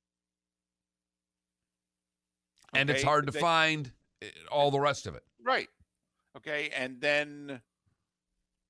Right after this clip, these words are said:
Speaker 2: so, you know, if you're them going forward, it's kinda like, wow, they've kinda outmaneuvered us here.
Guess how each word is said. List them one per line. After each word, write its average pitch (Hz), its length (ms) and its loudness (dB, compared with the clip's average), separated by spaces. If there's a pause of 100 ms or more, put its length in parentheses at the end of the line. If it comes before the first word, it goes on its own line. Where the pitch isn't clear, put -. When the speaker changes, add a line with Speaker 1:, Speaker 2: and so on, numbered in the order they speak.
(480)
Speaker 2:
so, 196 480 -6 (960)
you 160 80 -16
know, 160 140 -8
if 139 220 -10
you're 196 260 -2
them 190 400 -2
going 180 340 -4
forward, 160 600 -4
it's 113 160 -14
kinda 139 180 -8
like, 123 240 -8
wow, 170 280 -8
they've 90 220 -18
kinda 120 220 -8
outmaneuvered 123 640 -10
us 80 180 -16
here. 64 200 -20